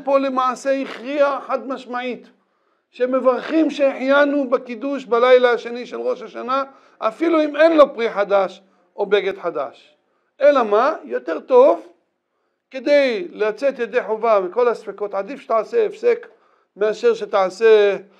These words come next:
אה, ברכה לבטלה, לכן כדאי שיהיה פרי חדש. רבנו הארי סובר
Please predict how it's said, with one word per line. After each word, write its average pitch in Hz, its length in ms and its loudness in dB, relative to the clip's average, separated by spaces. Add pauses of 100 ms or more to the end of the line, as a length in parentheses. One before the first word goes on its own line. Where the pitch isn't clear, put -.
(300)
אה, 180 680 2
ברכה 190 380 0
לבטלה, 196 680 0
לכן 285 420 -6
כדאי 339 380 0
שיהיה 285 320 -2
פרי 269 220 -14
חדש. 151 460 -12 (800)
רבנו 247 460 0
הארי 220 420 2
סובר 254 460 0